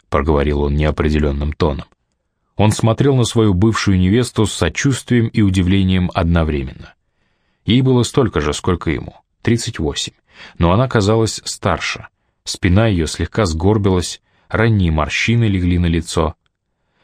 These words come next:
«Я знаю, о чем ты подумал», — сказала она, словно прочитав его мысли. «Но ведь тебе уже не двадцать, если честно, и выглядишь ты старше, чем в телевизоре». Снова загремел гром,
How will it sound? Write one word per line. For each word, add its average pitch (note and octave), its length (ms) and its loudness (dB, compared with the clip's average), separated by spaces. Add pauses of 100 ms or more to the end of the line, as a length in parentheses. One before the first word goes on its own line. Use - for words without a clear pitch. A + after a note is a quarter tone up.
(340)
«Я G#2 160 2
знаю, C#3 300 0
о A#2 60 0
чем E2 220 -2
ты D2+ 80 -4
подумал», — C#2+ 540 -2 (160)
сказала C#2 500 -4
она, F2+ 200 2
словно E2 340 -2
прочитав - 500 -6
его D2+ 220 -4
мысли. - 500 -10 (540)
«Но F2 100 0
ведь F#2+ 180 0
тебе G#2+ 240 2
уже F#2+ 200 2
не F2+ 100 0
двадцать, E2 640 -2 (180)
если D#2+ 300 -4
честно, - 480 -14 (220)
и G2 100 2
выглядишь G#2 540 2
ты F#2+ 120 -4
старше, F2 520 -4
чем E2 200 -2
в - 60 -12
телевизоре». D#2+ 640 -4 (920)
Снова D3 320 2
загремел E2+ 460 2
гром, A2+ 420 2